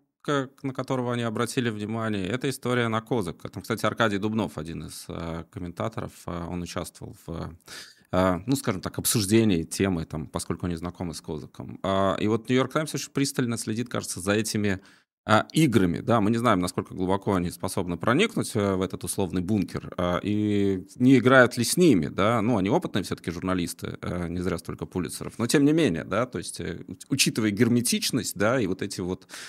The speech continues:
а, выходы определённых, а, конкретных статей. У вас есть гипотеза, почему и для чего так "Нью-Йорк Таймс" именно эту тему разгоняет?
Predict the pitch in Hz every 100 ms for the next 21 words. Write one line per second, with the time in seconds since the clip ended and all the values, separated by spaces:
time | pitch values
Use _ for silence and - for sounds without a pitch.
0 | - - - 104 107 - 104 123 95 92
1 | 87 87 92 98 92 - 85 85 - 85
2 | 90 - - - - - - _ - -
3 | 175 196 160 117 - 85 - - 101 90
4 | 76 78 - - - - 82 - - 90
5 | - - - 104 95 92 87 - 95 80
6 | 82 - 69 -